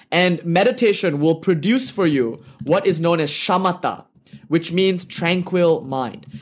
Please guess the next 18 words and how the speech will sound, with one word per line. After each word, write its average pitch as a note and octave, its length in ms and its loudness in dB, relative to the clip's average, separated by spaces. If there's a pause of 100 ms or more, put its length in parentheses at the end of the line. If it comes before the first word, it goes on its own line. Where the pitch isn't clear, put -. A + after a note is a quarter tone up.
So A3 180 2
in G#3 120 2
the F#3 120 0
Buddhist A#3 500 0
tradition, D3+ 600 -4 (420)
meditation F#3+ 720 0
is D#3 140 -2
the C#3+ 100 0
practice D#3 540 -2
par D#3+ 340 0
excellence. C#3 640 -6 (200)
There F3 240 2
are F3+ 180 4
entire G3 540 0
texts F#3+ 380 -4
like C#3+ 160 -2
the D3 160 -2
Anapanasati D3+ 1080 -2